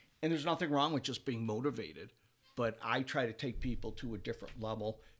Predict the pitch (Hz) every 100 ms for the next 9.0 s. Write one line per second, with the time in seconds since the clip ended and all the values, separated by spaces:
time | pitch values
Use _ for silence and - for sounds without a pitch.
0 | - 123 - 147 143 120 98 - 156 127
1 | 113 - - 123 123 110 92 92 92 92
2 | - - _ _ - 110 117 120 120 113
3 | 104 - 107 110 104 - - - 143 120
4 | 117 110 - - - - - 113 127 147
5 | - - - - 147 - - - 139 135
6 | 127 117 101 92 60 64 60 - - -
7 | - - - - - - - 120 117 139
8 | 120 135 120 143 196 - 160 131 135 156